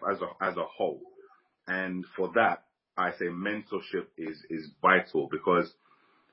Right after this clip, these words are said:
you have to be, you know, when Bishop said the word mentorship, the first word that came to my mind was humility. If you, if you, if you can't humble yourself to have someone who, who is older, doesn't have to be older,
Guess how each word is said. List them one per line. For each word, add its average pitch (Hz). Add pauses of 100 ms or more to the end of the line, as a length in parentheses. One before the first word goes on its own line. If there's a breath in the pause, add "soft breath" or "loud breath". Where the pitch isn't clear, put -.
(300)
you 113
have 151
to 123
be, 110
you 101
know, 90
when 131
Bishop 131
said 104
the 98
word 98
mentorship, 98
the 98 (100)
first 156
word 120
that 90
came 107
to 92
my 90
mind 85
was 82
humility. 82 (920)
If 110
you, 185 (100)
if 123
you, 160
if 113
you 156
can't 147
humble 135
yourself 76 (140)
to 80
have 107 (120)
someone 98 (560)
who, 95 (100)
who 92
is 85
older, 104 (300)
doesn't 92
have 120
to 104
be 104
older, 98